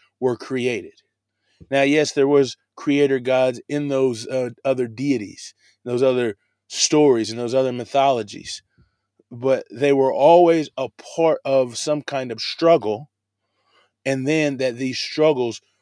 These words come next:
th-, were on the same level of existence as them. And so th-, this is, is very different from the God of the Bible, from Yahweh, from,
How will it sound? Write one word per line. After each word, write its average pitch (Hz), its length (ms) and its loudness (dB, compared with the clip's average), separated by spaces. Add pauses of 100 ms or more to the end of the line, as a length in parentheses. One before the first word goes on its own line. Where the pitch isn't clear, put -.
(220)
th-, 110 220 -20 (160)
were 127 420 2 (640)
on 143 200 4
the 123 100 -6
same 147 380 0
level 123 720 2 (480)
of 127 180 0
existence 113 760 -6
as 107 260 -8
them. 104 240 -14 (1200)
And 113 340 -12
so 123 380 2 (320)
th-, 117 300 -20 (480)
this 160 340 2
is, 160 220 -2 (120)
is 120 240 -8 (140)
very 139 480 2
different 131 560 -2
from 123 280 -8
the 117 100 -8
God 123 420 -2 (560)
of 120 160 -6
the 117 100 -6
Bible, 107 380 -2
from 120 240 -10
Yahweh, 104 440 -4 (120)
from, 117 260 -12